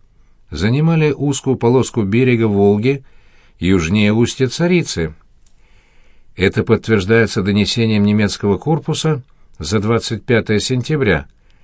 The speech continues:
Противник продолжает удерживать причальную стенку длиной шестьсот метров, прикрываясь огнём с восточного берега. Финал борьбы девяносто второй С Б Р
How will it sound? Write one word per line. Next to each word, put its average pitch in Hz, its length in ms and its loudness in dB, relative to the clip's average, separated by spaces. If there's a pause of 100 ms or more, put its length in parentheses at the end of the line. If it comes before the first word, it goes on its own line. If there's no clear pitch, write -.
(400)
Противник 120 720 0
продолжает 110 580 2
удерживать 104 640 0
причальную 101 540 0
стенку 120 600 -2 (540)
длиной 113 400 2
шестьсот 160 420 -2
метров, 117 500 -2 (480)
прикрываясь 95 680 2
огнём 95 420 0
с - 100 -8
восточного 104 720 0
берега. 95 520 0 (1080)
Финал 165 440 2
борьбы 131 400 2
девяносто 120 500 0
второй 120 440 2
С 92 60 -2
Б 113 160 2
Р 156 200 0